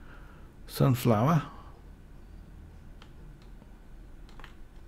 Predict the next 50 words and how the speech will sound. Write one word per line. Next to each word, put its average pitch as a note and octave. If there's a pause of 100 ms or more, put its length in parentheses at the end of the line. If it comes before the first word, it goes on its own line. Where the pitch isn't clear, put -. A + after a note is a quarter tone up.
(920)
Actually, -
there's -
a -
mob A2
behind D#2
there. F#2+
Oh, A#2
that'll G#2
be, D#2
I F#2
know F#2
that'll -
be, E2+
there'll F#2
be F#2+
many. G2 (1120)
Let's -
pick -
a -
few -
of -
these E2
up. B2+ (320)
In -
fact, -
I'll G2
make C2+
sixty-four -
of C3
them, -
I A#2
think. -
Or E2 (880)
simply -
right F2+
click -
it A#2+
with -
a F2+
bone A#2
meal, A#2+
and A2+
every B2+
time G2
we E2+
right F#2
click -
it, -
we F#2
get -